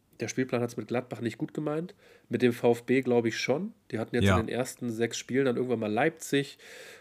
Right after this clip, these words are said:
Speaker 1: und der Rest, Dortmund, Leipzig, Bayern, die kommen alle erst kurz vor Schluss. Ich glaube, das nächste große Match ist dann irgendwann gegen Dortmund und dann kommen, ich glaube, Leverkusen und Bayern sogar irgendwann direkt hintereinander oder so.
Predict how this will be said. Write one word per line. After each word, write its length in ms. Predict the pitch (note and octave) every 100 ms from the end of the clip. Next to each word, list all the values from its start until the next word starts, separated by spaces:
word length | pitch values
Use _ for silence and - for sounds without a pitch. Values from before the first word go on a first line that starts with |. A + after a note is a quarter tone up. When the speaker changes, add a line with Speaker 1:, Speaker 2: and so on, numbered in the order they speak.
| -
Speaker 1:
und 160 | G#2+
der 160 | G#2+ G#2
Rest, 380 | C#3 D#3+ - -
Dortmund, 680 | A2+ C3+ D3 B2+ A#2 A2 G#2+
Leipzig, 680 | A2 C#3 - - A#2 -
Bayern, 320 | G#2+ C3 B2 G#2+
die 80 |
kommen 220 | - A#2 A2
alle 180 | C#3
erst 240 | B2 B2 -
kurz 260 | - A#2+
vor 160 | - A2+
Schluss. 420 | - G#2+ G#2 - _
Ich 60 |
glaube, 160 | - A#2
das 160 | A2+ A2+
nächste 280 | C#3 -
große 360 | A#2 A#2+ C#3 B2+
Match 260 | B2 B2+ -
ist 160 | -
dann 100 | A2+
irgendwann 380 | A#2 C3 B2 A2
gegen 180 | A2 G2+
Dortmund 640 | A#2+ E3 E3 D3+ D#3 D3+ _ - - - -
und 120 | G#2+
dann 220 | A2 A#2+
kommen, 260 | - A#2 A#2
ich 60 |
glaube, 200 | - A2
Leverkusen 480 | G#2+ A2+ A#2 B2 A2
und 60 | G#2
Bayern 200 | G#2+ A2
sogar 200 | A2 A2
irgendwann 360 | A#2 A2+ G#2+ G#2
direkt 280 | G#2+ A2
hintereinander 520 | A#2 G#2+ G2+ A2+ A2 G2
oder 140 | F#2+
so. 240 | F#2+ A#2